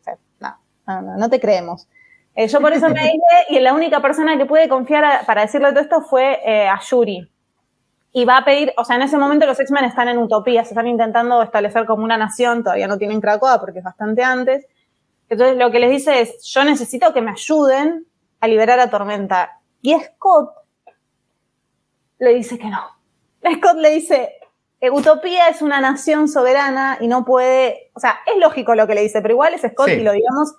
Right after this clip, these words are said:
Speaker 1: y no nos cae bien. Dice, eh, <laughs> "Utopía, Utopía no puede intervenir en un, eh, asunto de Estado, no podemos ir e invadir Wakanda porque sería como re violento, pero bueno, nada, te lo dejo ahí".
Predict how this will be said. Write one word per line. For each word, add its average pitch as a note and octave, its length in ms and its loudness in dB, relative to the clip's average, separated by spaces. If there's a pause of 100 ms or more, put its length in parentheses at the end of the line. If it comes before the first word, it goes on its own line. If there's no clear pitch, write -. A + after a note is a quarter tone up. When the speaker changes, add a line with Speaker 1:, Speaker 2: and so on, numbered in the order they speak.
(120)
Speaker 1:
y G#3+ 80 -6
no A#3 80 0
nos A3+ 120 -2
cae G3 180 0
bien. F3+ 220 -8 (500)
Dice, B3+ 260 0
eh, B3 420 2
<laughs> - 60 0
"Utopía, F4+ 520 2 (680)
Utopía C#4+ 380 0
no E4 120 0
puede D#4 160 2
intervenir C4+ 800 0
en A3+ 200 -2
un, B3 240 -2
eh, A3+ 140 -4 (120)
asunto B3 400 -2
de B3 80 2
Estado, D#4 540 0
no B3 180 -2
podemos A#3+ 540 -2
ir B3 300 -2
e A3 80 -4
invadir G#3+ 440 0
Wakanda C4+ 640 0
porque G3 240 -6
sería G#3 320 0
como F#3+ 320 -2
re G3+ 120 0
violento, B3 720 0 (760)
pero G#3+ 200 4
bueno, G#3 540 0 (920)
nada, F#3+ 640 -2
te G#3+ 100 0
lo G#3 80 2
dejo A#3 240 2
ahí". A3+ 420 -2